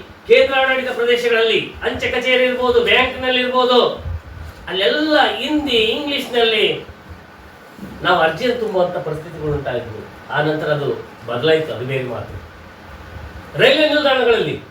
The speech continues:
ಕನ್ನಡ ಅನೌನ್ಸ್‌ಮೆಂಟ್ ಆಗ್ತಿದ್ದಿಲ್ಲ, ಕನ್ನಡದ ಮಾತುಗಳು ಆಗ್ತಿದ್ದಿಲ್ಲ.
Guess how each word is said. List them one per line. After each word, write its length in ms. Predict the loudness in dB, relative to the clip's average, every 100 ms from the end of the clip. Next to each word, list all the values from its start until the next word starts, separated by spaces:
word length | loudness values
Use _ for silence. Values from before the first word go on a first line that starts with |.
| -20 -20 -20 -12 -4
ಕನ್ನಡ 460 | 0 2 4 4
ಅನೌನ್ಸ್‌ಮೆಂಟ್ 400 | 4 2 0 2
ಆಗ್ತಿದ್ದಿಲ್ಲ, 460 | 2 0 -6 -2 -2 -2 -8 -18 -20 -20 -20 -18 -4
ಕನ್ನಡದ 380 | 0 2 4 4
ಮಾತುಗಳು 380 | 4 2 2 2
ಆಗ್ತಿದ್ದಿಲ್ಲ. 540 | 2 0 -4 -2 -2